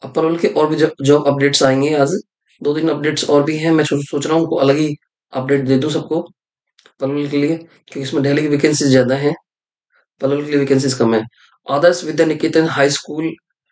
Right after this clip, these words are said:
इस ओल्ड फरीदाबाद में, इसमें requirement है प्री प्राइमरी विंग के लिए teachers की, Immediate joining होगी। contact number note कर लें, urgent requirement है इन स-, स्कूल्स की,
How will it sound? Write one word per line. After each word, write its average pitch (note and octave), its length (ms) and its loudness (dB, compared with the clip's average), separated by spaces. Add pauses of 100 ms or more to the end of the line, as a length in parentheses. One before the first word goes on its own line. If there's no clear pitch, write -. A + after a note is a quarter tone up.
(960)
इस D3 140 -14 (100)
ओल्ड D#3 180 0
फरीदाबाद D3 460 4
में, D#3 220 2
इसमें D3 340 -2
requirement C#3 500 4
है D3+ 200 2 (440)
प्री E3 100 0
प्राइमरी D3 380 0
विंग C#3+ 240 2
के C#3 80 2
लिए C3+ 120 4
teachers A#2+ 360 2
की, A2+ 80 0 (180)
Immediate E3 380 -2
joining D3 360 2
होगी। E3 300 0 (380)
contact C#3+ 300 -2
number D3 160 0
note C#3+ 180 2
कर C#3+ 160 2
लें, C#3+ 180 2 (600)
urgent C#3+ 300 -4
requirement C3+ 460 2
है C#3+ 60 4
इन C#3+ 100 0
स-, - 240 -8
स्कूल्स C3+ 340 -6
की, F3+ 120 -2